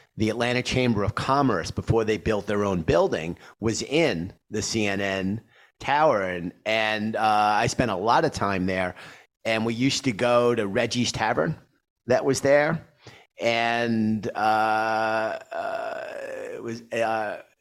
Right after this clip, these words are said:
a British tavern in Atlanta. I'm not exactly sure how that ended up there. Reggie was, uh, from the U K.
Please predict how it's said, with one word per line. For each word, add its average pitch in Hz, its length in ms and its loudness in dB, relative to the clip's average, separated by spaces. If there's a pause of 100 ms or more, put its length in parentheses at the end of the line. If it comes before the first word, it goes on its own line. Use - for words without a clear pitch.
(200)
a 120 100 -6
British 135 440 2
tavern 107 480 0
in 92 120 -6
Atlanta. 98 400 -4
I'm 90 140 -6
not 98 220 -6
exactly 98 440 -4
sure 98 320 -2
how 90 160 -4
that 90 160 -4
ended 85 240 -6
up 113 160 -2
there. 85 220 -6
Reggie 90 380 -6
was, 90 500 -4 (360)
uh, 87 260 -8
from 92 280 -6
the 90 80 -6
U 85 220 -8
K. 107 480 -2